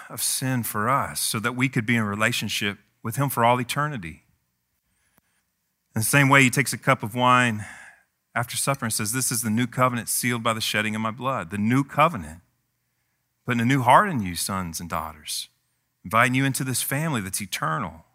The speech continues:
Walk with me, learn from me, hear my voice, and follow. If you're a Christian, we invite you to come forward in faith and just say, "Lord, you're here, you're here." And break off a bre-, piece of the bread, dip it into the juice or wine, whatever your conscience permits.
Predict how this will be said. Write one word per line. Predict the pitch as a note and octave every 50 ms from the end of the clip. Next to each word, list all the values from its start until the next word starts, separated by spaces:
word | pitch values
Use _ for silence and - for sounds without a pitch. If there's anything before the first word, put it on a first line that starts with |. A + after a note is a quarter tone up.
| _ _ _ _ _ _ _ _ _ _ _ _ _ _ _ _ _ _ _ _ _ -
Walk | G#2+ B2+ C#3 D3 C#3+ -
with | C#3+ C3 - -
me, | C#3 D3 C3 F#2+ E2+
learn | E2+ F#2+ A#2 C3+ D3+ D3+ C#3
from | - A#2 A2+ A2+
me, | A#2+ C#3 C3+ G#2 D#2+ D#2+ - _ _ _ _ _ _ _ _ _ _
hear | - - B2 C3+
my | C#3+ C3+ B2+
voice, | A2+ A#2 B2 C3 A2 F#2 E2+ - - - - - - _ - - _ _ _ _ -
and | - - -
follow. | - A#2 A#2+ B2+ B2 G#2 F2+ F2 F2+ - _ _ _ _ _ _ _ _ _ _ _ _ - - _ _ _ _ _ _ _ _ _ _ -
If | G2 -
you're | C3+ C#3+
a | C#3
Christian, | - - D3+ C#3+ - - D#3 C#3
we | C3+ C3+
invite | B2+ A2+ A#2 B2 C#3+ D3+ - -
you | C3+
to | A#2+
come | - - C3 C3 B2
forward | - - C3 C3+ D3 D#3 C#3+
in | B2 A2+ G#2
faith | - - C3 C3+ C#3+ D3 C#3+ -
and | A#2 G#2+ G2+
just | G#2 G2+ - -
say, | C3 A#2 A2 G#2
"Lord, | G#2 A2+ B2+ C3+ B2+
you're | G#2+ G#2+ A2 G#2
here, | - - D#3 F3 G#3 F3+ A2+ F2 E2+ E2+ _ _ _ _ _ _
you're | G2+ A2+
here." | A2+ - - F3+ F#3+ G3+ E3+ G2+ E2+ E2+ - _ _ _ _ _ _ _
And | - G2+ G2+
break | B2 B2+ -
off | C#3+ C3+ -
a | C3 G#2+
bre-, | G#2+ A#2 B2 C3
piece | - - B2+ - -
of | C3
the | A#2+
bread, | G#2 A2 B2 B2+ C3 C3+ C3 A#2+ G#2+
dip | A2 B2 - C#3
it | C3+
into | B2+ - - A2
the | A#2
juice | G2 - B2+ B2 A#2+ - -
or | A#2
wine, | G#2+ A2+ A#2 A#2 A2+
whatever | A2 A2+ A2+ A2 A2
your |
conscience | G2+ - A2+ A#2 A#2 A2 - - G#2+ - -
permits. | - - G2 G2 G#2+ A2+ A2 F#2+ - - - -